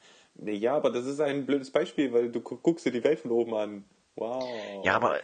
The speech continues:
Speaker 2: ich fand, ich fand's halt trotzdem beeindruckend, weil das ist halt das, was du in Science Fiction immer siehst, wenn die ihre, ihre, ihre, hier Google Maps, ihre Karten da quasi, äh, ne, nur in Jahre dreitausend irgendwas,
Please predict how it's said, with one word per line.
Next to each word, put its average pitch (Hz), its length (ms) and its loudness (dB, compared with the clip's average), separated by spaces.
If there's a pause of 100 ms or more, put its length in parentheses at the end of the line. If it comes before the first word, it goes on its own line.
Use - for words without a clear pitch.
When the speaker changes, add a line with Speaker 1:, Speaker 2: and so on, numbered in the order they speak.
(280)
Speaker 2:
ich - 160 -8
fand, 143 240 4
ich 123 80 0
fand's 147 240 2
halt 156 160 -2
trotzdem 165 420 -2
beeindruckend, 107 540 -2
weil 90 120 2
das 98 120 0
ist - 140 0
halt 113 120 0
das, 120 140 -4
was 123 120 -2
du 113 80 -4
in 107 40 -10
Science 101 220 -4
Fiction 156 300 -4
immer 131 160 -6
siehst, 131 340 -6
wenn 104 100 -4
die 104 80 -10
ihre, 104 300 -4
ihre, 98 300 -6
ihre, 95 420 -6 (100)
hier 104 200 -8
Google 113 260 -6
Maps, - 260 -2
ihre 107 220 -6
Karten 135 320 -8
da 117 120 -2
quasi, 117 480 -6 (120)
äh, - 280 -16
ne, 123 460 -8
nur 107 220 -8
in 104 180 -14 (240)
Jahre 101 300 -2
dreitausend 101 480 0
irgendwas, 135 400 -6